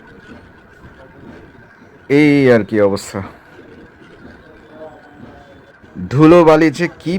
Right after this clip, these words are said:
পরিমাণে আছে সেটা হয়তো ভিডিওতে বোঝা যাচ্ছে না। কি আর বলি, এই যে অ্যাব্রো থ্যাব্রো রাস্তায় গর্ত, একটা কাজ শেষ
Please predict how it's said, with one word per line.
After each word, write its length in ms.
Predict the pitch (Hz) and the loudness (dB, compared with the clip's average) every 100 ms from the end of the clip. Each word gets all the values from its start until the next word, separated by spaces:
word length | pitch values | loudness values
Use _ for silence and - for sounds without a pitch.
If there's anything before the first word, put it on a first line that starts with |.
| - | -4
পরিমাণে 400 | 147 151 160 156 151 | -2 0 -2 0 -2
আছে 220 | - 160 131 107 - - - - | -2 -2 0 -2 -10 -20 -20 -10
সেটা 280 | 135 143 139 139 139 | -8 -2 2 2 0
হয়তো 240 | 147 - 139 | -4 -2 -4
ভিডিওতে 480 | 113 143 143 139 143 | -4 -4 -4 -2 -4
বোঝা 280 | 92 117 143 | -4 -4 -2
যাচ্ছে 280 | 135 - 127 | -4 -4 -6
না। 120 | 110 - - - - - - - 175 175 - - - - - - - | -6 -10 -20 -20 -20 -20 -20 -20 -20 -18 -16 -18 -18 -20 -20 -20 -12
কি 120 | - 139 | -2 2
আর 120 | 127 110 | 2 0
বলি, 320 | 107 117 131 104 - - | -2 -2 -4 -6 -12 -12
এই 160 | 117 113 | -6 -4
যে 120 | 107 101 | -4 -4
অ্যাব্রো 280 | 113 110 120 139 | -2 -2 -4 -4
থ্যাব্রো 320 | 127 113 123 - - - - 302 - - 214 208 - - - - | -6 -2 -4 -4 -14 -20 -18 -16 -16 -16 -16 -16 -16 -16 -16 -4
রাস্তায় 460 | 107 117 - 123 98 113 | -2 -2 0 -2 0 2
গর্ত, 300 | 120 - 135 127 117 - - - - - - - - 277 254 214 208 226 - - - - - - | 0 -2 -2 0 0 -4 -20 -20 -20 -20 -20 -20 -20 -18 -18 -18 -18 -18 -20 -20 -20 -20 -20 -8
একটা 240 | 131 135 165 | -4 -2 0
কাজ 200 | 165 165 | 0 -2
শেষ 240 | - 170 | -2 -4